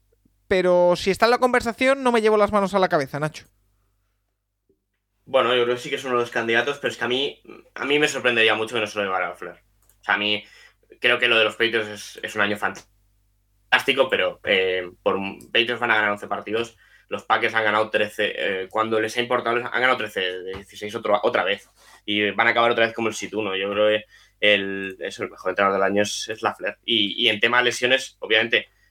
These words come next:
Speaker 2: los, lo que he dicho al principio, los Titans han tenido un montón. Yo no me esperaba que los Titans con, con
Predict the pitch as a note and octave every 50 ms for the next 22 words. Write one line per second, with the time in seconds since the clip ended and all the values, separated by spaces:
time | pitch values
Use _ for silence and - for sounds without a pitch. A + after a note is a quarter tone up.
0 | _ _ - F#2+ F#2+ F#2+ - - _ D2+ F#2+ F2+ - F2+ G#2 G#2 A#2+ G#2 G2 F#2+
1 | - C3 B2 G#2+ - - - G2 G2 G#2+ A2 A2 G#2 A2 A#2 A2+ A2 A2 A2 G#2+
2 | G#2 A2 B2 B2+ A#2+ A2 G#2+ G#2+ G#2+ G#2 G#2 - G#2+ G#2 G#2 G#2 G#2 G#2 G#2 -
3 | G#2+ G2+ G#2 G#2 G#2 - - G2+ G2+ G2 F#2+ G2 _ _ _ _ _ _ _ _
4 | - G#2+ G2+ G2+ -